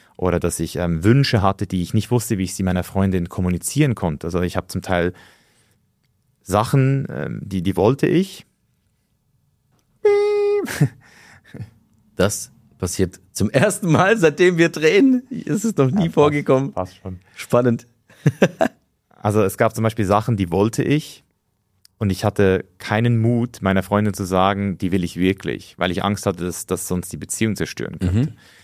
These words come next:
Speaker 1: Und das waren dann so Themen, wo ich eben auch gemerkt habe, so wow, ich habe immer wieder Kunden in meinem Mentoring, denen kann ich alles, über alles, äh, den, die, die konnte ich in jedem Bereich coachen.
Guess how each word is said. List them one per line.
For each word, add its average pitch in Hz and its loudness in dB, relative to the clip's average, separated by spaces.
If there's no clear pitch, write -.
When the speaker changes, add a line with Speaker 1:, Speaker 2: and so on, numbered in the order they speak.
Speaker 1:
Und - 0
das 107 2
waren 123 4
dann 113 0
so 95 -4
Themen, 127 2
wo 95 2
ich 90 0
eben 98 0
auch 104 0
gemerkt 104 0
habe, 92 0
so 87 -4
wow, 101 0
ich - -8
habe 110 2
immer 127 2
wieder 113 4
Kunden 131 0
in 101 -2
meinem 87 2
Mentoring, 107 0
denen 101 0
kann 98 0
ich 90 -4
alles, 127 0
über 107 -2
alles, 143 0
äh, 92 -4
den, 104 -2
die, 101 -8
die 92 -8
konnte 123 0
ich 107 -4
in 110 2
jedem 147 4
Bereich 127 2
coachen. 117 0